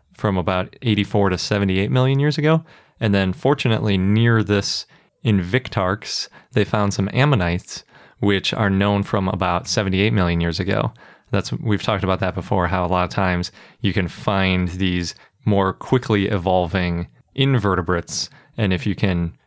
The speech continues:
identify them with the fossil of a vertebrate like a dinosaur, then you can have a pretty good idea about what time it was around. Good old ammonites. <laughs> They describe Invictarx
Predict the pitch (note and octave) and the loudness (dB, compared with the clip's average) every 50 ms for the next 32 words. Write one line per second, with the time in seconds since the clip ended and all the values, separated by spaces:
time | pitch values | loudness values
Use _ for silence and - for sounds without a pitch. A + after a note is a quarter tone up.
0 | _ - - G2+ F#2+ E2 E2+ - G#2+ G2+ F#2+ F#2+ - - G2 F2+ F2 F2+ F#2+ F#2 | _ -6 -4 -4 -4 -4 -2 -2 -2 0 0 -2 -2 -2 -2 0 0 0 -2 -2
1 | F2 F2 E2+ E2+ F2+ G#2 G2+ - - - - - F#2+ - - G#2 G2 G2 - - | 0 -2 -2 0 0 0 0 -2 -6 -12 -8 -8 -6 -2 0 0 0 0 0 0
2 | - G2 F2+ F2 F2 F#2 - G#2 F#2 F2 E2+ E2 F2+ G2 F2+ D#2+ G2+ G#2+ G2 E2+ | 0 0 0 2 0 0 0 0 0 0 0 -2 -2 -4 -4 -2 -2 -2 0 0
3 | F#2 F2+ - G2+ F2+ E2+ E2 F#2 G2 G2+ F#2+ - - G#2 F2 E2+ F2 - - - | -2 -2 -2 -2 -2 -2 -2 0 0 -2 -2 -2 -2 -2 0 0 -2 -4 -6 -12
4 | - - _ _ - - G2+ F2+ E2+ - G2 F#2+ F2 E2+ - - - G#2+ F2+ E2+ | -20 -20 _ _ -4 -2 -2 -2 0 -2 -2 -2 -2 -4 -4 -2 -2 -2 0 0
5 | F2 F2 F2 E2+ E2+ F#2+ F#2 F2 F2 F#2 F#2+ F#2+ F#2 - - G#2+ G2 G2 G2+ G#2 | 0 0 0 0 0 0 0 2 2 0 0 -2 -2 -2 -2 -2 -2 -2 -2 -2
6 | G2 G2+ G2 G2 F#2 F#2 - - _ _ _ _ - - A2+ G2+ G2 F2+ F2 - | -2 0 0 0 0 -2 -4 -10 _ _ _ _ -4 -2 0 0 0 0 0 0
7 | G2+ G2 F#2+ F#2+ G2 G2+ - - - - _ _ _ _ _ - - A3 G3 - | 0 0 2 0 0 -2 -2 -6 -14 -14 _ _ _ _ _ -2 0 0 0 -2
8 | _ _ _ _ _ _ _ _ _ _ _ _ - A#2 A#2 A2 A#2 A2+ - - | _ _ _ _ _ _ _ _ _ _ _ _ 0 0 2 2 2 0 0 0
9 | - A#2+ A#2 A#2+ A#2+ A#2+ A#2 G#2+ - - A#2+ G#2+ G2 F#2+ F2+ F#2+ A2 A#2+ - - | 0 2 2 4 2 2 0 0 -2 0 0 0 0 0 0 0 -2 -2 -2 -2
10 | - A2 G2 F#2 G#2 A2+ - - - - - | -2 0 2 2 0 -2 -4 -6 -8 -10 -10